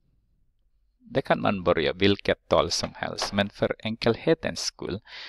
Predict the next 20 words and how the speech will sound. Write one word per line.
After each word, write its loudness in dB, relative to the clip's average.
så -4
börjar -2
jag -6
oftast -2
med -10
noll. -12
Det 8
räcker 2
med 2
två, 2
nej, 2
med -2
tre 4
brukar 2
jag -4
säga, -2
men -2
ibland 0
det -2
rä-, 0